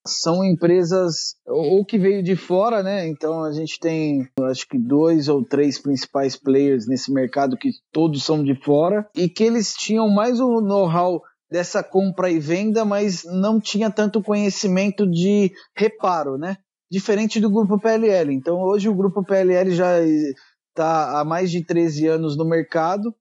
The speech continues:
Eles começaram como assistência técnica e viram uma oportunidade de aproveitar melhor esses aparelhos que muitas vezes eram descartados, que tinham uma vida útil muito longa.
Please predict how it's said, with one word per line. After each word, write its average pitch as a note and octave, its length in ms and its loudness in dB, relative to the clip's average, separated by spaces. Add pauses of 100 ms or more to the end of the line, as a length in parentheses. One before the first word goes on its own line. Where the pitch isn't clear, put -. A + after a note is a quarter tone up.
Eles F3 300 0
começaram G3+ 720 0
como G3 260 -2
assistência F3+ 680 -4
técnica G#3 720 -2 (320)
e A3+ 100 4
viram A3 300 4
uma A#3 160 4
oportunidade A3+ 1040 0
de F#3+ 240 0
aproveitar G#3 680 0
melhor G#3 360 2
esses F#3 360 -2
aparelhos F3+ 800 0 (360)
que F#3 120 0
muitas G3 360 2
vezes G3 200 2
eram G#3 280 2
descartados, F#3+ 920 -4
que G3 160 -2
tinham G#3 240 0
uma G#3 160 2
vida F#3+ 340 0
útil F#3 360 -2
muito F3+ 280 -2
longa. D3+ 480 0